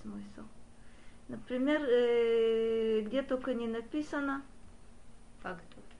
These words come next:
Speaker 1: Фактукпо, <laughs> совершенно верно. Что такое фактукпо? Всё, срок годности истёк.
Speaker 2: Мгм.
Speaker 1: Всё, это уже не, это уже не действительно.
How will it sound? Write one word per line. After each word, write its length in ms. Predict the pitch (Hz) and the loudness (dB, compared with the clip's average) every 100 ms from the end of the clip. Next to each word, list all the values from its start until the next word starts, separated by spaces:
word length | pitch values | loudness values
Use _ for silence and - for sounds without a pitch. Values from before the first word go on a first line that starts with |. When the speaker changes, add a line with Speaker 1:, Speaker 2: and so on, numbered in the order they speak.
| - | 6
Speaker 1:
Фактукпо, 760 | 262 - - 339 - - 202 - | 8 8 6 4 4 2 2 2
<laughs> 60 | - | 10
совершенно 640 | 254 240 240 262 254 240 | 12 12 12 2 4 2
верно. 460 | - 220 214 - 262 - - - - - - - - - | 2 0 -4 -4 -6 -10 -18 -18 -18 -18 -16 -14 -14 -6
Что 140 | 277 | -2
такое 380 | 269 359 349 254 | 2 6 12 12
фактукпо? 1000 | 262 247 - - 330 220 - 208 196 220 - - - - - - - - - - - | 12 10 10 6 4 4 -2 2 2 2 -4 -16 -18 -18 -16 -16 -16 -16 -16 -14 4
Всё, 180 | 453 453 | 8 8
срок 320 | 403 403 302 | 10 8 10
годности 720 | 403 403 359 339 240 330 311 | 6 6 6 4 6 8 10
истёк. 400 | 339 - 262 170 - - - | 8 8 8 8 4 -12 -12
Speaker 2:
Мгм. 100 | 208 208 - | -12 -12 -6
Speaker 1:
Всё, 160 | - 392 | 4 6
это 200 | - 302 | 8 10
уже 220 | 330 311 | 10 8
не, 160 | 311 294 | 8 10
это 360 | 285 294 302 | 10 10 6
уже 220 | 311 311 330 | 4 6 4
не 220 | 311 302 | 4 4
действительно. 840 | 311 302 - 262 247 - 175 170 | 4 2 0 0 0 0 -4 -6